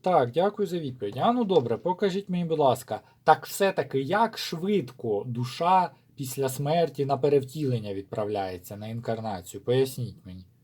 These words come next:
Скажу вам правду. Райдо. Альгіс. Соло.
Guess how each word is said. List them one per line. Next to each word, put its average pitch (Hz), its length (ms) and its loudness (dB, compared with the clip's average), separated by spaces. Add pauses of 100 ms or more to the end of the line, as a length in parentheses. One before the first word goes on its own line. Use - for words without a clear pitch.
(160)
Скажу 120 340 -8
вам 104 100 -16
правду. 120 240 -16 (3250)
Райдо. 110 560 -4 (2500)
Альгіс. 110 840 -10 (2500)
Соло. 113 760 -12